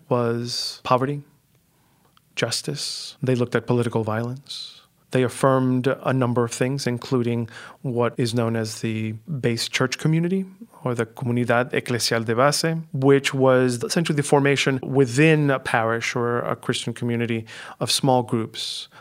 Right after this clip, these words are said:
that met to discuss, um, the gospel. They also, the bishops also affirmed what was known as awareness raising, concientización. Both of these, both awareness raising as a,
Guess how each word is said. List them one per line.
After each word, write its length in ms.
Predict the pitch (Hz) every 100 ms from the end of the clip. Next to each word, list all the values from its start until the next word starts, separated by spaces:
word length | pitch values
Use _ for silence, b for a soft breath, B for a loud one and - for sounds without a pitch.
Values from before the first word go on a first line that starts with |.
| B
that 180 | 131 123
met 380 | 123 113 - -
to 100 | 123
discuss, 640 | 113 - 117 110 - - -
um, 420 | 120 113 117 113 B B B -
the 60 |
gospel. 460 | 170 170 - - -
They 120 | 131 143
also, 920 | 143 151 147 131 120 113 113 117 -
the 240 | 127 120 113 - - 135
bishops 560 | 120 - - - - -
also 480 | 131 123 - 123 117
affirmed 520 | - - 120 120 123
what 180 | 123 123
was 160 | 113
known 200 | 123 120
as 140 | 120 117
awareness 500 | 143 143 143 - -
raising, 380 | 120 120 127 - B B B
concientización. 880 | - 120 123 110 113 113 - - 131 - _ -
Both 260 | 147 165 156
of 80 | 120
these, 580 | 117 - - - - - B B -
both 240 | 123 110 -
awareness 400 | 123 151 147 -
raising 340 | 147 143 143
as 120 | 120
a, 100 | 117